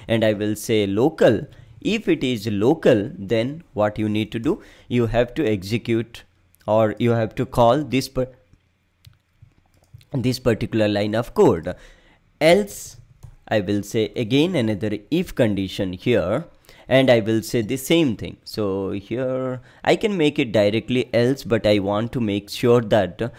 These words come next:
somebody is putting the proper. So let's say that I will say remote. Okay. So here what I can do, I can write like this, and I can call this entire code here. At this moment, I'm just copy pasting this one,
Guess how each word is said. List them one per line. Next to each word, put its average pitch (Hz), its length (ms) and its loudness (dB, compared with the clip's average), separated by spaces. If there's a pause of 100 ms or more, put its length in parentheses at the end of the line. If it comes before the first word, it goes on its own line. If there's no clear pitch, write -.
(160)
somebody 107 480 -2
is 101 100 -10
putting 110 380 -6
the 104 80 -4
proper. 98 500 -6
So 117 160 -6
let's 107 240 -4
say 117 160 0
that 95 380 -4
I 95 180 -6
will 87 220 -8
say 90 320 -6
remote. 143 560 -4 (120)
Okay. 175 360 -4 (320)
So 113 240 -2
here 156 440 4
what 123 200 0
I 117 160 -2
can 113 260 -6
do, 117 380 -4 (240)
I 98 160 -4
can 104 240 -6
write 107 280 -2
like 120 220 -2
this, 165 240 -4
and 101 260 -6
I 98 140 -4
can 104 240 -8
call 120 420 -2
this 101 300 -10
entire 101 640 -4 (120)
code 90 360 -4
here. 85 380 -10 (100)
At 90 180 -12
this 113 220 -8
moment, 110 460 -8
I'm 90 180 -6
just - 320 -12
copy 98 320 -2
pasting 101 540 -6
this 101 240 -6
one, 143 220 -4